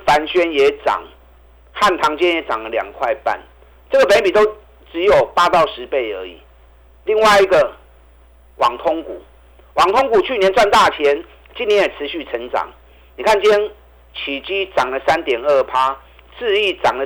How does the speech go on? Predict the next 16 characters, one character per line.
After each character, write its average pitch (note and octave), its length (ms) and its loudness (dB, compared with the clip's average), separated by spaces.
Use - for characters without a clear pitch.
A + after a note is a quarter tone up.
三 D#3+ 160 -2
点 A#2+ 200 -8
一 C3 200 -16
趴， B2+ 280 -4
正 G3+ 220 2
文 D#3 240 0
涨 B2+ 140 0
了 C3 160 -4
三 D#3 160 0
点 A#2 200 -6
六 B2 240 -2
趴。 A#2+ 260 -6
啊， A#2 120 0
网 C#3 200 2
通 A3 220 2
股， C3+ 240 -4